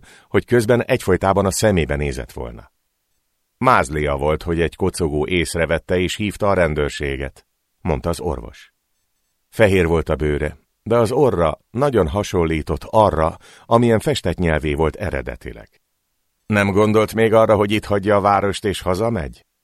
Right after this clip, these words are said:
Vagy miért nem száll meg a menedékházban a King Streeten, hanem akar hazamenni?"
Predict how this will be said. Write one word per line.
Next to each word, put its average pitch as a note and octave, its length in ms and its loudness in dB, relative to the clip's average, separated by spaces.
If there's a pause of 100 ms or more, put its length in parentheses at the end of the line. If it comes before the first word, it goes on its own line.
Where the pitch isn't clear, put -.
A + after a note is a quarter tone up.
(400)
Vagy A2+ 280 4
miért E3+ 280 2
nem D3+ 160 2
száll B2 360 4
meg A#2+ 180 2
a A#2 60 6
menedékházban G2 840 2
a A2+ 60 0
King B2+ 240 -4
Streeten, E2 560 -2
hanem G2+ 240 0
akar A2+ 240 0
hazamenni?" C2+ 680 -4